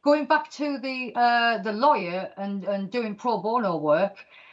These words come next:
um, Kate's lawyer did actually give,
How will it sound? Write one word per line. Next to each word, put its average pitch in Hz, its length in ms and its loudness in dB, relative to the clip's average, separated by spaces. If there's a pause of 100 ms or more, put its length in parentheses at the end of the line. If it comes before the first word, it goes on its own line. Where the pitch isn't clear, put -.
(280)
um, 233 640 4
Kate's 294 380 2
lawyer 277 300 0
did 277 240 -2
actually 226 500 -2
give, 240 360 -4